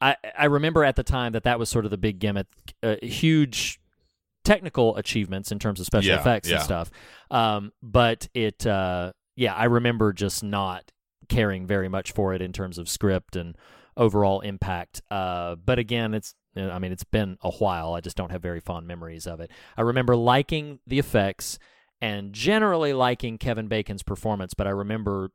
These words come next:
Speaker 1: specifically feeling like the script was super, super weak. Given, with all sincerity, given that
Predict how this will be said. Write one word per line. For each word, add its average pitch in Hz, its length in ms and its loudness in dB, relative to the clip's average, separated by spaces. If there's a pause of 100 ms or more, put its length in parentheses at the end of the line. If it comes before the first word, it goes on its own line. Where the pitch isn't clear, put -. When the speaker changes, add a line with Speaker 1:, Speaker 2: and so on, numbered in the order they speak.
Speaker 1:
specifically - 880 -2
feeling 104 360 -6
like 95 140 -8
the 92 80 -8
script - 440 -6
was 90 300 -8 (320)
super, - 520 -4
super 107 360 0
weak. 90 340 -8 (360)
Given, 139 580 4 (220)
with 120 180 6
all 113 180 4
sincerity, 104 560 -2 (140)
given 135 520 0
that 104 440 -2